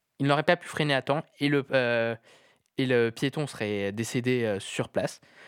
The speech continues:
Tandis qu'en prenant la, le choix éclairé de foncer sur, euh, le véhicule en face, euh, certes, il y a eu des dégâts matériels,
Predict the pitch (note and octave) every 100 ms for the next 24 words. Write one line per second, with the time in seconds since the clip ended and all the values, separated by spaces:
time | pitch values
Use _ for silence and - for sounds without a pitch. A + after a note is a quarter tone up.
0 | - - C3+ C#3+ E3+ C#3+ B2+ A#2+ A#2+ A#2+
1 | _ - D3+ D#3+ D3+ A#2 A2+ G#2+ G#2+ G2+
2 | A2 A2+ - D3+ C3 C#3+ - D3 D3 C#3+
3 | - _ _ - A#2 D3 - D#3 - C3
4 | A#2 A2 G#2+ G#2 A2 C3+ D#3+ - C3+ A2+
5 | B2+ - - _ _ - _ _ A2 G#2+
6 | G2 - D3+ C#3+ - B2 A#2+ A#2+ A#2+ A#2+
7 | A#2+ A2+ A2 G#2+ A2 B2+